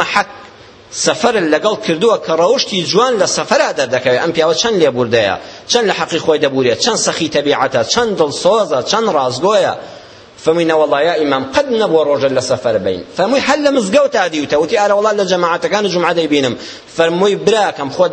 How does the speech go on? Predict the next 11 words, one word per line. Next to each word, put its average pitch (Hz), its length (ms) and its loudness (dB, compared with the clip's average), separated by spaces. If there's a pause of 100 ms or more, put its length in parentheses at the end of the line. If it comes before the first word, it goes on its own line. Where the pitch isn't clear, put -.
ماندوو 143 380 0
مەکە، 214 200 0 (100)
تۆ 160 80 0 (100)
ناتوانی 170 540 -2
شاهیدی 156 480 0
حەق 151 260 -2
بۆ 143 120 2
ئەم 139 140 -4
پیاوە 120 280 2
بدەی. 101 220 0 (320)
کاکە، 226 300 2